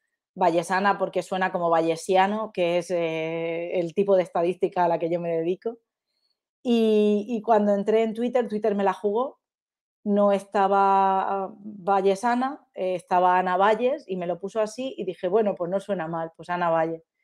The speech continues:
Claro, eso ha derivado en que todo el mundo piensa que me llamo Valles de apellido. Que lo de Ana sí, porque Ana es como me llama la mayoría de la gente que tengo cerca, eh, pero lo de Valles no, <laughs> exactamente. Bueno, y eso.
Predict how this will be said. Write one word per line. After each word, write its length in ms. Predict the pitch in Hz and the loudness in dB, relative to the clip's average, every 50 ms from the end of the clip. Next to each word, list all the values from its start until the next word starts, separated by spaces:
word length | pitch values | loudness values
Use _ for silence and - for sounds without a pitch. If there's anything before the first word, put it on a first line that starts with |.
| _ _ _ _ _ _ _ _ _ | _ _ _ _ _ _ _ _ _
Claro, 220 | - 226 208 196 190 | 4 4 6 6 6
eso 160 | 196 208 208 | 6 6 6
ha 140 | 196 202 202 | 6 6 6
derivado 460 | 196 196 196 190 180 196 202 208 208 | 6 6 4 6 6 8 8 8 8
en 120 | 202 202 196 | 6 4 4
que 120 | 202 185 | 0 0
todo 160 | 190 196 190 | 2 4 4
el 60 | 190 196 | 4 2
mundo 240 | 196 190 196 190 190 | 0 0 0 0 2
piensa 320 | 202 202 196 202 202 196 | 2 0 0 0 -2 -2
que 100 | 196 190 | -2 -2
me 80 | 180 175 | -2 0
llamo 640 | 175 175 175 180 185 185 185 185 185 185 180 180 170 | 0 0 0 0 -4 -4 -4 -4 -4 -4 -4 -6 -2
Valles 360 | - 190 180 180 190 190 175 | 2 4 4 6 6 4 4
de 60 | 180 175 | 4 0
apellido. 400 | 160 - 156 147 165 156 147 147 _ _ _ | 0 0 -4 -6 -6 -8 -8 -10 _ _ _
Que 120 | - 202 | 0 2
lo 100 | 190 190 | 4 4
de 120 | 185 180 180 | 4 6 6
Ana 260 | 190 208 220 208 190 | 6 6 4 2 0
sí, 280 | - - 247 269 285 - | -2 -6 -10 -12 -10 -6
porque 260 | 196 180 175 - 165 | -8 -8 -4 -2 0
Ana 340 | 160 175 180 175 175 175 170 | 0 0 0 -2 -4 -4 -6
es 60 | 165 - | -8 -10
como 180 | - 175 175 | -12 -12 -10
me 100 | 170 165 | -8 -6
llama 200 | 165 165 165 165 | -6 -6 -4 -6
la 80 | 165 165 | -6 -6
mayoría 480 | 165 165 170 170 165 165 165 165 165 - _ _ _ _ _ _ _ _ _ _ | -8 -8 -10 -8 -6 -6 -6 -6 -8 -10 _ _ _ _ _ _ _ _ _ _
de 160 | - 170 165 165 | -14 -8 -4 -2
la 120 | 170 165 | -2 -2
gente 220 | 165 - 180 170 175 | -2 -4 -6 -4 -4
que 80 | 170 | -4
tengo 220 | 165 170 170 170 170 - | -4 -6 -8 -10 -8 -2
cerca, 400 | 190 185 190 196 - 208 214 - - - | -2 -2 -2 -2 -6 -12 -12 -12 -10 -6
eh, 540 | 190 175 175 170 170 170 170 165 165 165 165 | -4 -2 0 0 0 0 0 0 -2 -2 2
pero 240 | - 185 175 175 170 | 2 4 4 4 4
lo 120 | 175 170 | 4 4
de 240 | 165 180 170 165 175 | 6 6 8 8 6
Valles 360 | 170 180 185 175 202 240 - 208 | 6 6 4 6 6 4 2 2
no, 240 | 196 185 156 - _ _ _ | -2 -2 -2 -6 _ _ _
<laughs> 140 | _ _ - | _ _ -2
exactamente. 640 | 208 202 202 196 175 156 - 160 151 151 147 147 _ _ _ _ _ _ _ _ - 330 339 330 320 302 - - - _ _ - 208 | -2 0 0 0 -2 -2 -4 -8 -10 -10 -14 -16 _ _ _ _ _ _ _ _ -20 -18 -18 -18 -18 -18 -20 -20 -20 _ _ 4 6
Bueno, 240 | 214 190 180 170 | 6 6 6 4
y 100 | 180 185 | 4 4
eso. 300 | 190 175 180 185 170 170 | 4 4 2 -2 -6 -4